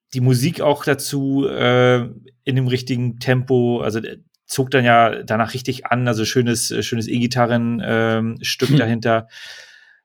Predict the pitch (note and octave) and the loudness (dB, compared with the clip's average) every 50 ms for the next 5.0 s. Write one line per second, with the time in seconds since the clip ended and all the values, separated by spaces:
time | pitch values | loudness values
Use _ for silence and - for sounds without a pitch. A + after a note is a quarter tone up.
0 | _ _ _ _ _ - A#2+ A2+ G#2+ A2+ A#2 A2+ A#2 A#2 A2+ A2+ A2 A#2+ A#2+ A#2 | _ _ _ _ _ -2 -2 0 0 4 6 6 6 6 6 4 2 0 0 2
1 | A#2+ A#2 A2+ A2+ A2+ - - - _ _ - - - - - G#2 A2+ A#2 A#2+ B2+ | 2 2 4 2 2 0 -4 -8 _ _ -20 -20 -20 -20 -10 -4 0 2 2 2
2 | D#3 F3 F3 - - - A#2+ A2+ A2 - B2+ B2+ C#3 C3+ - - _ _ _ _ | 2 2 0 0 -2 -4 -4 -4 -2 0 0 -2 -2 -2 -8 -18 _ _ _ _
3 | - C3 A#2+ A#2 A#2+ A#2 A2 A#2 C3 B2+ - _ - - _ _ _ _ _ _ | -6 -4 -4 -2 -4 -6 -8 -10 -12 -14 -16 _ -20 -20 _ _ _ _ _ _
4 | - - - C3+ C3 C3 C3+ B2+ B2+ - A#2 G#2+ A2 B2 C3 - - - - | -10 -4 -2 0 0 0 -2 -4 -2 -2 0 2 4 4 4 2 0 -6 -18